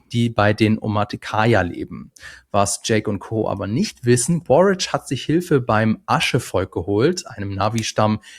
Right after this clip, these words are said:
der sich von Eywa losgesagt hat. Und ich finde, das ist auch so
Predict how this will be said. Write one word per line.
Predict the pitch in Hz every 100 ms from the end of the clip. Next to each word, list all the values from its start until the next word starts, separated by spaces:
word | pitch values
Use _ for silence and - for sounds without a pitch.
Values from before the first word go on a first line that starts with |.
| _
der | 113
sich | 104 107
von | - 107 107
Eywa | 104 101 104 107 110 _ _ -
losgesagt | 101 117 123 - 107 95 85 - -
hat. | - - - _ _ _ _
Und | - 123
ich | 113 -
finde, | 165 247 202
das | 117 165
ist | 226 -
auch | 107 127
so | 147 - 139 139 135 -